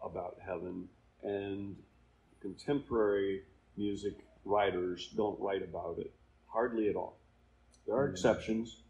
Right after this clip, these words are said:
Speaker 1: but hardly at all. There are some interesting books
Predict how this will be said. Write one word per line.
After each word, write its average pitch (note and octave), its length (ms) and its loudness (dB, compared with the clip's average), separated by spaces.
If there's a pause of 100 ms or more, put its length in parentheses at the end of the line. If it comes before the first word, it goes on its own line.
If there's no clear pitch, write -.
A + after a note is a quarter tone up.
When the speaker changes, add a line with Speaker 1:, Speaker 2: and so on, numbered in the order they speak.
(220)
Speaker 1:
but G#2 200 0
hardly G#2 360 2
at F2 80 0
all. - 100 -10 (4000)
There A#2+ 140 6
are A#2+ 60 6
some C3+ 160 4
interesting D3 440 6
books - 480 8